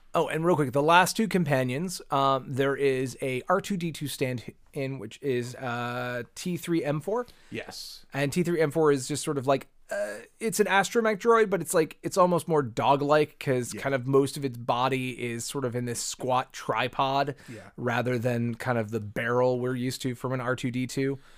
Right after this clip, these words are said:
Speaker 2: Yeah, um, you know, characters like T three and Canderous, uh,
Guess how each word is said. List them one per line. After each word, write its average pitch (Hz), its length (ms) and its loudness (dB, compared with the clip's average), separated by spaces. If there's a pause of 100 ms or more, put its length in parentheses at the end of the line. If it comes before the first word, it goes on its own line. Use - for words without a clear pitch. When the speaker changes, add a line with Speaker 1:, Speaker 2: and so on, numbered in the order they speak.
(140)
Speaker 2:
Yeah, 175 280 -4
um, 151 360 4
you 185 140 -4
know, 156 100 0
characters 147 600 -2
like 117 300 -4
T 123 220 -10
three 110 520 -8
and 107 200 -12
Canderous, 104 760 -8 (160)
uh, 107 240 -4